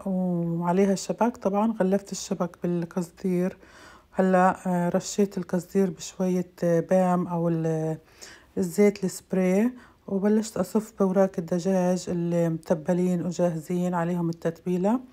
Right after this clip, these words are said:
شوفوا ما أحلاهم. آه، كثير كثير بريح إنه يكون عندك الإشي متبل وجاهز بالفريزر، بمجرد بس تخليه يفك وتحطيه بالفرن.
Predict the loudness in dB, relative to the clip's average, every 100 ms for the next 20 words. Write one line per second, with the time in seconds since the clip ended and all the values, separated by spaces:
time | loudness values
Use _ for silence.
0 | -20 -20 -20 _ _ -6 -4 -2 -2 -2
1 | -6 -2 0 2 2 2 0 -2 -20 -20
2 | _ -2 2 2 2 0 -2 2 2 2
3 | 2 2 4 4 4 2 0 0 0 -2
4 | -2 -2 0 -2 -4 -4 -2 -2 -2 -4
5 | -2 -2 -2 -2 0 0 0 -2 -2 -4
6 | -4 -4 -4 0 0 0 -4 -20 -20 -20
7 | _ -4 -2 0 2 2 -2 -6 -6 -4
8 | -2 0 -2 -4 -6 -6 -10 -8 -10 -6
9 | -4 -4 -4 0 2